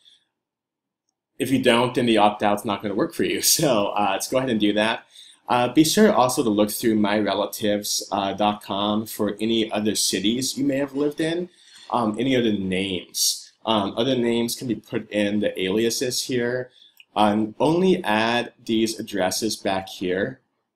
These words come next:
where it says going back twenty years, if they have them in other records. Um, if it's not in their system, don't give it to them. Um, but, you know, if they have it, just go ahead and add that here and print out all the other records that match you. So you might have a few pages to send or a whole bunch of pages, uh, depending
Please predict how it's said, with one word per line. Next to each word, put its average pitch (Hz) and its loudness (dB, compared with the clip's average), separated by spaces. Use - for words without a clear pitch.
where 110 0
it 107 0
says 110 -2
going 104 -2
back 98 -4
twenty 101 -4
years, 104 -2
if 110 -2
they 107 2
have 98 -4
them 101 -4
in 95 -4
other 92 -4
records. 85 -8
Um, 87 -6
if 107 -2
it's 104 -4
not 113 -2
in 117 -2
their 107 2
system, 113 -4
don't 110 -2
give 92 -4
it 107 -4
to 143 -6
them. 190 -4
Um, 95 -2
but, 95 -2
you 117 -2
know, 107 0
if 95 -4
they 107 0
have 113 -2
it, 127 -4
just - -8
go 117 0
ahead 107 0
and 98 -6
add 104 -2
that 98 -4
here 107 -2
and 113 -4
print 135 -2
out 123 -2
all 117 0
the 120 -2
other 101 0
records 101 -4
that 95 -4
match 95 -8
you. 82 -6
So - -2
you 101 -2
might 104 -2
have 101 -4
a 92 -6
few 139 -2
pages 127 -6
to 123 -10
send 123 -4
or 104 4
a 104 -2
whole 104 -2
bunch 104 -6
of 104 -6
pages, 90 -6
uh, 87 -6
depending 95 -6